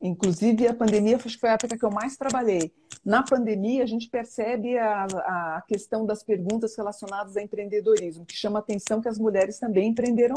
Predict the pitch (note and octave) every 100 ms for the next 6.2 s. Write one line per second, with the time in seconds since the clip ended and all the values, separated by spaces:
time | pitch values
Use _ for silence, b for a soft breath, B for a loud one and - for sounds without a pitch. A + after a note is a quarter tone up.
0 | F4+ G#3 E3+ - - B B B C#4 C#4
1 | A3 A#3+ A#3+ B3+ C#4+ G4+ E4 A3+ A3+ B3+
2 | A#3+ A3 G#3+ G#3+ A3 G#3 G#3+ G3 G3+ -
3 | F#3+ F#3+ F#3 F#3 - F#3+ A3 G3 E3+ D3
4 | D3+ _ B B B - G3 G3 A3 G3
5 | G3 A3 A#3 - - F#3+ F#3 E3+ E3 D#3+
6 | D#3+